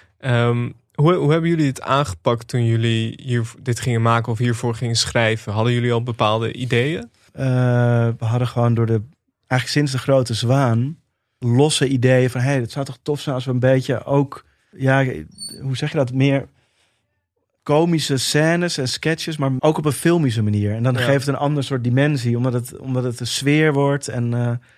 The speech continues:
Speaker 2: dus dat, we hadden dat in, maar zonder dat we dit zo concre-, eh, tenminste, ik zeg het helemaal niet concreet, <laughs> maar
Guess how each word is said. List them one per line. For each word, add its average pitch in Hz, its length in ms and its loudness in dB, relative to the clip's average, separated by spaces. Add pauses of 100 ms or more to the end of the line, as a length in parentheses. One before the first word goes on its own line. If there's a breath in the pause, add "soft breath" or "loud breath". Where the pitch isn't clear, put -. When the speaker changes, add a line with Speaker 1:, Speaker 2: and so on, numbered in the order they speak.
(600 loud breath)
Speaker 2:
dus 123 160 0
dat, 147 180 0
we 131 120 -2
hadden 165 260 2
dat 185 200 0
in, 151 320 -2
maar 139 200 2
zonder 180 320 2
dat 156 120 4
we 143 80 0
dit 147 180 2
zo 139 280 2
concre-, - 560 -8
eh, 135 160 -6
tenminste, 127 360 0
ik 139 100 -4
zeg 135 200 2
het 139 80 -4
helemaal 117 300 2
niet 110 100 0
concreet, 147 560 -2
<laughs> 135 40 2
maar 127 200 2